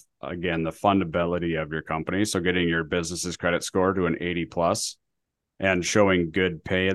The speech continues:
you know, trade line history on that through that time. So, like, you have multiple trade lines, and I'm talking, like, usually more than five or six that are active and rolling.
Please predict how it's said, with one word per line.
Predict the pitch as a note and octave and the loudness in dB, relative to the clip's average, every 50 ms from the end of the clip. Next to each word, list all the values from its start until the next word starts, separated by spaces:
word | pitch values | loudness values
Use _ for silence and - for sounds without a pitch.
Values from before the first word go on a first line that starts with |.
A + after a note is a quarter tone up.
| F2 - | -2 -4
you | _ F2+ F2 | _ -4 -4
know, | D#2+ D#2 | -4 -4
trade | D#2 - - G2 F#2+ F#2+ F2+ | -6 -2 0 0 0 2 0
line | F#2 F2+ E2+ E2+ E2 | 0 -2 0 -2 -2
history | E2+ F#2+ F2 - - G2+ G2 F#2+ | -2 -2 -4 -2 0 0 2 4
on | F#2+ F#2+ F#2+ | 4 4 4
that | G2 G2 G#2 - | 4 2 2 0
through | - G#2+ F#2+ | -2 -2 0
that | F#2+ F#2+ - | 0 0 2
time. | - G2 F2+ G2 G#2+ G#2+ | 2 0 2 2 0 0
So, | - - | 0 -2
like, | E2 E2 - | -2 -2 0
you | D#2+ E2 | 0 0
have | E2+ E2 D#2 | 0 0 0
multiple | D#2+ E2+ E2+ E2+ E2 F2 D#2 - D#2 | 0 0 0 0 0 -2 -4 -6 -6
trade | - - F2 E2 D#2 | -4 -2 -2 -2 -2
lines, | D2+ D#2 D#2+ D#2 D2+ | -4 -6 -6 -6 -6
and | D#2+ | -4
I'm | F2 F2+ | -6 -4
talking, | - F2+ E2 E2+ - E2 | -2 -2 -4 -4 -4 -6
like, | D#2+ D#2 D#2 D#2 - | -4 -4 -6 -6 -4
usually | D#2+ E2 D#2+ D#2 D#2 D2+ | -4 -4 -4 -4 -4 -4
more | D#2+ D#2 D#2 | -2 -2 -2
than | D#2 D#2+ D#2 D2 | -2 -4 -4 -4
five | - D#2+ D#2+ C#2+ | -2 -4 -4 -4
or | C2+ | -6
six | - - - D2+ - - - | -6 -6 -6 -8 -8 -8 -8
that | F2 C2+ | -6 -4
are | C2+ C2+ | -4 -4
active | C#2+ D#2 - - E2+ D2+ D2 | -4 -4 -4 -4 -6 -4 -4
and | D2 D2+ | -4 -4
rolling. | D#2 D2+ D#2 D#2+ E2+ F2+ G2 | -2 -2 -2 0 0 0 0